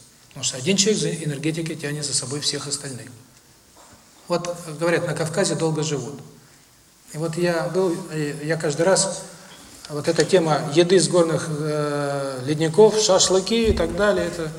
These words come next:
тема долгожительства, сами понимаете, фиктивная. Так вот, я понял, почему,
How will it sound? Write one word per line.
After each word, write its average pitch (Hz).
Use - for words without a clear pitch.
тема 190
долгожительства, 175
сами 151
понимаете, 147
фиктивная. 127
Так 165
вот, 151
я 170
понял, 175
почему, 170